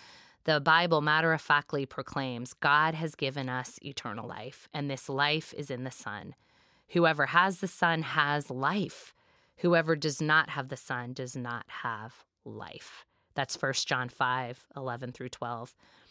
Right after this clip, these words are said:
And Jesus' great par-, prayer just includes this in John seventeen, "This is eternal life, that they may know you, the only true God, and Jesus Christ, whom you have sent."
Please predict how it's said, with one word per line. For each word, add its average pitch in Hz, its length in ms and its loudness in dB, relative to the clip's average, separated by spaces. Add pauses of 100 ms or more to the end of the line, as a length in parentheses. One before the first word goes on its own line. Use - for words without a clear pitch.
(200)
And 202 100 6
Jesus' 226 540 4
great 165 260 4
par-, 156 320 0
prayer 175 380 6
just 151 240 -2
includes 151 420 -2
this 160 220 0
in 139 160 -2
John 139 260 -2
seventeen, 135 560 -4
"This 170 260 2
is 160 140 -2
eternal 131 460 -4
life, 135 420 -8 (600)
that 160 140 -2
they 160 140 4
may 160 220 2
know 160 260 4
you, 156 460 -2 (240)
the 165 120 4
only 170 280 2
true 170 240 -2
God, 131 460 0 (460)
and 147 180 -2
Jesus 143 360 -4
Christ, - 540 -4 (220)
whom 131 260 -4
you 123 320 -12 (140)
have - 120 -10
sent." - 500 -14